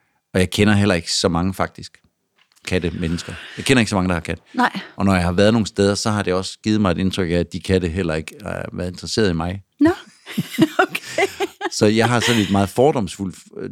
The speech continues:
Speaker 1: det der med, at man siger, at katte er lidt deres egen og sådan noget, det tror
Speaker 2: Mm.
Speaker 1: jeg på. Og, og,
Speaker 2: Ja.
Speaker 1: og når jeg så heller ikke henvender mig til dem, så tror jeg, alle de steder, hvor der har været en kat, har den kigget på mig, og vi har haft indforstået blik, der hedder og siger,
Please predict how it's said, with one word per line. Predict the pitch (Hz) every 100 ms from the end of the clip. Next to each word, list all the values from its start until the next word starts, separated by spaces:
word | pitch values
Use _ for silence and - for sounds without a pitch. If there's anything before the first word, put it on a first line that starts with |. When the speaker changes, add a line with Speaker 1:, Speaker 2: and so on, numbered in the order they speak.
| -
Speaker 1:
det | 110
der |
med, | 98 95
at |
man | 92
siger, | 85 104 95
at |
katte | - 95 87
er | 82
lidt | 90 -
deres | 78
egen | 78 82 92
og | -
sådan | 92
noget, | 90
det | 101
tror | 214 101
Speaker 2:
Mm. |
Speaker 1:
jeg | 85
på. | 82 90
Og, | 65
og, | 85
Speaker 2:
Ja. | 82 - - 196
Speaker 1:
og | -
når | 92
jeg | 90 87
så | - 95
heller | 92
ikke | 82 -
henvender | 92 87 80
mig | 80
til | 82
dem, | 87 85
så | 87 90 85 - _ _ _ _ _ _ _ _ _ -
tror | 104
jeg, | 95
alle | 104 107
de | 101
steder, | - 104
hvor | 95
der | 90
har | 87
været | 90
en | 85
kat, | 95 92 -
har | 92 87
den | 92 92
kigget | 104 95
på | 85
mig, | 85 92
og | 87
vi |
har | 87
haft | 85 92
indforstået | 104 92 - 92 85 87 80
blik, | 92 87
der | 82
hedder | 78 80
og | 73
siger, | 87 78